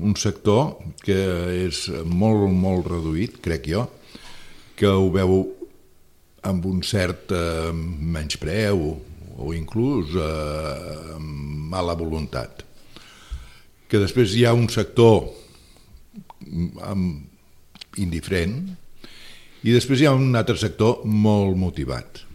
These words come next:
I aquest sector molt motivat és un sector que jo crec que es va ampliant.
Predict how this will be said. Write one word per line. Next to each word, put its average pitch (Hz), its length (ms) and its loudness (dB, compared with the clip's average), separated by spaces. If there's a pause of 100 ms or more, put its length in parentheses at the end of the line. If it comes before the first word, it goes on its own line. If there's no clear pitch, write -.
(180)
I 98 120 2
aquest 120 280 2
sector 107 480 2
molt 113 440 6
motivat 101 760 2 (680)
és 95 160 0
un 107 80 2
sector 104 400 0
que 110 80 4
jo 98 160 4
crec 98 460 -2
que 90 80 2 (500)
es 80 160 -10
va 87 240 -2
ampliant. 76 540 -6